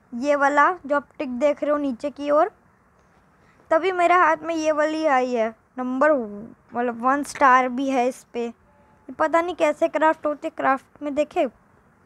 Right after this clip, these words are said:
वैसे हमें ये भी हैंड स्पीयर भी craft करना है। और भी हम लोग levels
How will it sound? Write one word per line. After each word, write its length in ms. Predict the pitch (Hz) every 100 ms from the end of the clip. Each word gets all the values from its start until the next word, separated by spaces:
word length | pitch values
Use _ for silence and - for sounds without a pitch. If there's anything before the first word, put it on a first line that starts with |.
| _ - _ -
वैसे 220 | 294 294
हमें 160 | 294 320
ये 240 | 254 285
भी 200 | 254 294 240
हैंड 320 | 247 262 277
स्पीयर 240 | - 302
भी 120 | 269
craft 380 | 262 269 247 -
करना 320 | - 247 233
है। 160 | 233 277 _ _ _ _ _ _ _ _ _ _ _ _ _ _ -
और 280 | 269 294 320
भी 100 | 320
हम 160 | 311 302
लोग 140 | 330
levels 680 | 311 285 277 311 320 - -